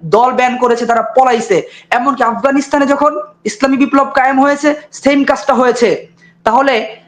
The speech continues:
আমাদের সামনে উদাহরণ আছে এবং আমরা ফ্রি থিঙ্কিং করে দেখছি যে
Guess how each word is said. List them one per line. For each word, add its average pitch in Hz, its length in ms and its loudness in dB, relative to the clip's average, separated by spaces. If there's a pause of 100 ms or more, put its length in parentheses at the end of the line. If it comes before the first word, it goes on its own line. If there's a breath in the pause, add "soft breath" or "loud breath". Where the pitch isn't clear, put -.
আমাদের 240 320 -2
সামনে 262 340 0
উদাহরণ 269 440 2
আছে 247 400 0 (140 loud breath)
এবং 233 160 4
আমরা 254 220 0
ফ্রি 302 440 2
থিঙ্কিং 294 480 4
করে 277 200 4
দেখছি 262 680 0 (380)
যে 202 460 2